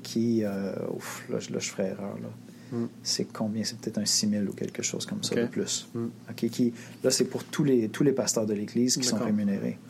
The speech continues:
Speaker 2: Ouais.
Speaker 1: Ok. Donc, déjà, faut tenir ça en compte parce que, euh, à l'extérieur, euh, de la province du Québec, les autres pasteurs seront payés un peu plus cher parce qu'ils n'ont pas ces avantages-là.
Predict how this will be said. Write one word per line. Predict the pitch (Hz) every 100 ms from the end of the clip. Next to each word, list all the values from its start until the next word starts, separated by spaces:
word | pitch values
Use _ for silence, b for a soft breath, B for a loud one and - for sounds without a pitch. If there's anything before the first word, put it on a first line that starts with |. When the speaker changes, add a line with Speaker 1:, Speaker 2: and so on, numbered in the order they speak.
| 120
Speaker 2:
Ouais. | 117
Speaker 1:
Ok. | - - - B B B B -
Donc, | 131 123 - - - -
déjà, | 123 123
faut | 151 156
tenir | - 131
ça | -
en | 131
compte | 117 156 180 180
parce | - -
que, | -
euh, | 135 139 139 - 113 107 107
à | 117
l'extérieur, | 123 - 127 131 120 - - 117
euh, | - 123 120 - -
de | 127
la | 123
province | 135 123 117
du | -
Québec, | - 104 107 131 131 - B B B B 120
les | 120
autres | 131 127
pasteurs | 107 - 131
seront | - 113
payés | 113 117
un | 120
peu | 120
plus | -
cher | - 123 127
parce | 110
qu'ils | - 117
n'ont | 107
pas | 98
ces | 107 - 107
avantages-là. | 101 101 - -